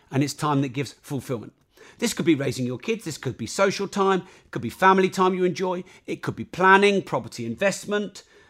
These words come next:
uh, it could be building a business, it could be creating systems, it could be hiring,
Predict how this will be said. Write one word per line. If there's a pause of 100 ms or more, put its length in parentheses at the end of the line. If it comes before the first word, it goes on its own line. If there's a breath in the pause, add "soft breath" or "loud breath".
uh,
it
could
be
building
a
business,
it
could
be
creating
systems,
it
could
be
hiring,